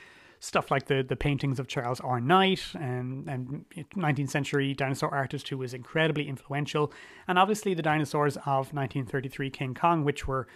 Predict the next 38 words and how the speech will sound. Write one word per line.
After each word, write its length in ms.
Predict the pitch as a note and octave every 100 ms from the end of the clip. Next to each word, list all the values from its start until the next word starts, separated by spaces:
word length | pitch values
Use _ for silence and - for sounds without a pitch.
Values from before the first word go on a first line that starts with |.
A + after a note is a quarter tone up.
| - - _ _ _
sculpted 460 | - - G3+ G#3 F3
by 140 | E3+
a 100 | E3
guy 220 | D3+ D#3+ D#3
named 220 | D#3+ D#3
Marcel 420 | D3+ D3 D3+ C#3+
Delgado, 640 | C#3 B2+ D#3 D3+ C#3+ C3+
who 180 | B2 C3+
himself 480 | A#2 B2+ F3+ D3+ C#3
was 160 | B2
obviously 400 | C3+ C#3 D#3+ F#3+
very 240 | E3+ E3 D3
influenced 560 | C#3 D3 C#3+ C#3 - - - - - _ _
by 480 | - C3+ C3 B2+ B2+
Charles 380 | - C3+ B2 B2+ -
R 160 | B2+
Knight. 300 | B2+ C#3+ C3+ - _ _ _ - _ - -
He 80 | E3+
does 180 | G#3+
a 60 | A#3+
few 240 | - G#3+
clever 300 | G#3 E3 E3
things 300 | D#3 D3+ D3+
here. 200 | D#3+ D#3
He, 240 | D3+ D#3+ D3 - - - - - - _
and 140 | F3 F3+
I 20 |
mean, 140 | G3
you 80 | G3+
wouldn't, 300 | A3 G#3+ A3+ -
you 140 | F#3+
wouldn't 240 | G3+ A3+ G3
only 240 | G3 G3+
know 160 | E3+ E3
this 180 | E3 -
from 140 | E3+
the 80 | D3+
film, 400 | - C#3 D3